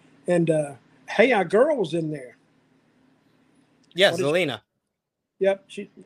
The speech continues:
Speaker 1: uh, she looked great. But who are those other two guys? They act like they hadn't been wrestling that long. Really?
Speaker 2: <laughs> That was, uh,
Speaker 1: It
Speaker 2: Cruz, Cruz del Toro is formerly known as, uh, Raul Mendoza. He's been in N X T for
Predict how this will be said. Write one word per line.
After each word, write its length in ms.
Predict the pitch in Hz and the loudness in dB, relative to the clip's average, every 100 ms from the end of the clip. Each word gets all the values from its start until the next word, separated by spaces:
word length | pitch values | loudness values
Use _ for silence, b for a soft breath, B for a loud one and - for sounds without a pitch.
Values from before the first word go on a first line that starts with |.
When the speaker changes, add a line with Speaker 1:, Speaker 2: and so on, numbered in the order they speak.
| - | -16
Speaker 1:
uh, 200 | 151 147 | -12 -8
she 180 | - 277 | -2 2
looked 220 | 220 165 | 2 2
great. 300 | 180 180 - _ _ _ _ _ _ _ _ _ _ _ _ _ _ | 2 2 -2 _ _ _ _ _ _ _ _ _ _ _ _ _ _
But 120 | 165 | -8
who 180 | - 339 | 0 0
are 60 | 392 | 0
those 220 | 349 208 | -2 -4
other 220 | 302 311 | -4 -4
two 180 | - 185 | 0 0
guys? 280 | 170 156 147 | 0 -10 -6
They 160 | 226 | -6
act 220 | 294 285 202 | -4 -6 -6
like 180 | 185 | -6
they 140 | - 262 | -6 -8
hadn't 220 | 254 180 | -8 -6
been 160 | 165 160 | -8 -6
wrestling 380 | 170 170 165 | -6 -6 -10
that 200 | 151 143 | -10 -12
long. 200 | - 120 - _ - | -16 -20 -20 _ -6
Really? 340 | 202 220 196 | -4 -2 -6
Speaker 2:
<laughs> 500 | 302 330 - - - | -8 -16 -18 -20 -8
That 120 | - 170 | -2 -2
was, 200 | 160 - | -2 0
uh, 140 | 175 | 0
Speaker 1:
It 120 | 170 - | 0 -4
Speaker 2:
Cruz, 320 | 180 185 190 b b b _ | -4 -4 -4 b b b _
Cruz 260 | 196 208 | 0 0
del 220 | 165 196 190 | 4 4 4
Toro 520 | 190 180 180 170 170 | -2 -2 0 2 0
is 140 | 156 | -2
formerly 360 | - 175 160 156 | -2 -2 -2 -6
known 300 | 151 151 147 | -6 -6 -4
as, 240 | 139 123 | -6 -6
uh, 220 | 135 127 123 113 | -6 -6 -10 -8
Raul 580 | 131 127 123 143 147 143 | -8 -8 -6 -4 -4 -6
Mendoza. 760 | 135 127 123 131 147 143 147 | -8 -10 -4 -2 -2 -2 -4
He's 180 | 139 135 | -4 -8
been 180 | 135 131 | -10 -10
in 120 | 123 | -10
N 120 | 123 | -12
X 220 | 117 113 - | -14 -16 -16
T 300 | 127 117 113 | -16 -16 -16
for 300 | 123 117 | -14 -12